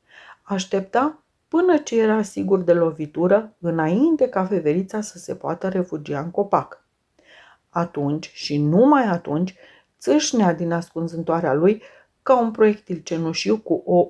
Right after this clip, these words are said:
iuțeală de necrezut, fără să-și greșească de-, vreodată ținta, veverița care fugea, dar nu destul de iute.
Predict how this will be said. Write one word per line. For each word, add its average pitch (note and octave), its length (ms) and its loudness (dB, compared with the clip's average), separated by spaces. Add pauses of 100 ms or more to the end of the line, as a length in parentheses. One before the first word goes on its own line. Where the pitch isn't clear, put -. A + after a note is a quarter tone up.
iuțeală F3 600 2
de D#3 160 0
necrezut, F3+ 720 -2 (380)
fără G3+ 380 0
să-și D3+ 320 -8
greșească E3 540 -6
de-, C3 280 -6
vreodată D3 460 -6
ținta, G#3 520 -8 (560)
veverița G3+ 640 4
care F#3+ 280 0
fugea, F3+ 460 -2
dar F#3+ 440 0 (500)
nu G#3 160 0
destul F#3+ 400 0
de A3+ 80 6
iute. - 460 2